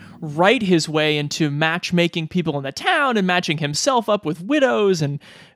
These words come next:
updating the town in his full cinematic, uh, m-,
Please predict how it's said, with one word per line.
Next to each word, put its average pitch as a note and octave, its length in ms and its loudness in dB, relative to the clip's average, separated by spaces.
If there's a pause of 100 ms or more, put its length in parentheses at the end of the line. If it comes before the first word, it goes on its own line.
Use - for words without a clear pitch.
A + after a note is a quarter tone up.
(240)
updating G#3 480 4
the D#3+ 60 0
town F3 500 0
in D3+ 180 -4
his D3 280 -4
full A3 420 -2
cinematic, G3+ 720 -2 (340)
uh, C3+ 460 -2 (100)
m-, E3 360 -4